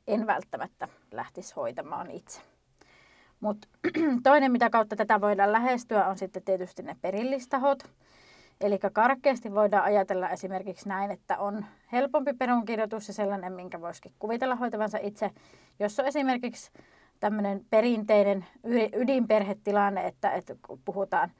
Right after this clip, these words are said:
perunkirjoituksesta vanhemman jälkeen ja siellä on esimerkiksi ne yhteiset rintaperilliset eli lapset, niin silloin on aika simppeli tämmönen perillistaho sitten siellä.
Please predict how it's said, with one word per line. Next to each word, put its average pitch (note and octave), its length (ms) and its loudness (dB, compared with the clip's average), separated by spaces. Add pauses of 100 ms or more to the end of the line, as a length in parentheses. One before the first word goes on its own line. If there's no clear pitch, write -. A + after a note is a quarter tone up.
(320)
perunkirjoituksesta B3 840 0
vanhemman G3+ 500 0
jälkeen F3+ 420 -2
ja F3 60 -6
siellä F#3 260 -4
on - 60 -4
esimerkiksi F3 460 -10
ne - 60 -12
yhteiset F#3+ 480 -8
rintaperilliset G#3 840 -4
eli F#3 200 -4
lapset, - 480 -12 (480)
niin G3+ 200 -10
silloin B3+ 300 -2
on A3 100 -2
aika F#3 240 0
simppeli E3+ 480 -4
tämmönen C3+ 440 -8 (300)
perillistaho E3 1000 -6
sitten - 320 -14
siellä. - 340 -10